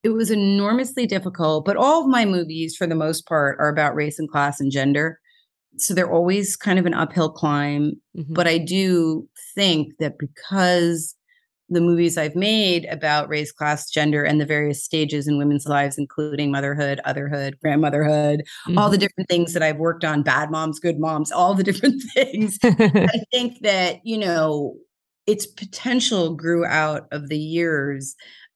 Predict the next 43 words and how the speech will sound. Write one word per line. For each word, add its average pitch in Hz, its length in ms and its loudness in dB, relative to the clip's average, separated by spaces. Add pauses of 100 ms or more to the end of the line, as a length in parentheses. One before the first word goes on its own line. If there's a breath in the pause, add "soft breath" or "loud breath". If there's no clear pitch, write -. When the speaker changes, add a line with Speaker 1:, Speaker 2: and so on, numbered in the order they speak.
Speaker 1:
of 151 260 2 (300)
making 220 340 0
content 196 460 0
by 180 100 2
and 170 180 0
for 160 200 -4
women 160 320 -4
combined 156 480 0
with 156 200 -2
activism 147 680 -2
and 147 80 0
education 147 720 -4
of 139 220 -4
the 143 120 -6
marketplace. 139 720 -6 (220)
But 196 240 2
that 240 240 2
said, 247 240 0
it 175 80 -2
was 175 120 -2
still 240 180 -4
enormously 196 420 0
difficult 151 500 -2
because 160 300 -4
it - 80 -6
was - 260 -6
physically 320 420 0
difficult. 123 580 -2
So 170 120 0
besides 214 420 0
getting 190 380 2
it 135 100 -4
made, 143 440 -4 (600 soft breath)
you 240 160 4
know, 196 120 2
we 196 80 4
had 175 100 4
a - 40 0
big, 175 540 0
giant 185 420 2
crew 180 500 0
of 160 200 -6
women, 143 600 -2